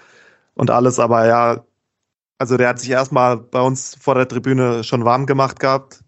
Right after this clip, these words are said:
Dann hab ich die, hab ich die ganze Zeit schon reingebrüllt, „Nils, Nils, jawohl“, und so. Und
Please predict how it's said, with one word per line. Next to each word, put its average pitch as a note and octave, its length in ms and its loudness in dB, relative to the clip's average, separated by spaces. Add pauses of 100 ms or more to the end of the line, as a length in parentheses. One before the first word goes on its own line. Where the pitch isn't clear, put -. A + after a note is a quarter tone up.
Dann A#2 140 -2
hab A#2+ 120 0
ich A#2 60 -6
die, B2+ 180 -2
hab - 400 -6
ich - 120 -8
die - 80 -6
ganze B2 220 0
Zeit A#2+ 160 0
schon B2 160 -4
reingebrüllt, A#2+ 600 -2
„Nils, D3 500 0
Nils, C#3+ 460 0
jawohl“, C#3 520 0
und C3+ 160 -4
so. C#3 140 2
Und C3+ 80 -8